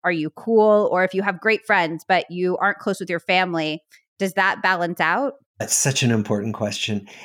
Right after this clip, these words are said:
Speaker 2: It's different for each person. So we each have to figure out what makes us feel like we're connected enough. So there is one aspect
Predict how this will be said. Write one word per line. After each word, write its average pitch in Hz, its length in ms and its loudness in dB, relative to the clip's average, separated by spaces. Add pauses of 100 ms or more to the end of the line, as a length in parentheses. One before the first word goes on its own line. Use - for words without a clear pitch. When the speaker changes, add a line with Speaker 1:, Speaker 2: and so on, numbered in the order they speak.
(160)
Speaker 2:
It's 147 220 0
different 160 420 0
for 131 140 2
each 117 280 -2
person. - 460 -8 (240)
So - 240 2
we 127 160 2
each 165 460 -2
have 143 320 -4
to 131 80 -2
figure 110 460 -2
out 101 260 -4 (100)
what 156 580 -2
makes 127 400 0
us 120 160 0
feel 120 340 0
like 104 260 0
we're 110 200 0
connected 101 600 -4
enough. 98 440 -8 (280)
So - 140 2
there 147 160 4
is 202 160 2
one 156 600 2 (160)
aspect 131 600 -2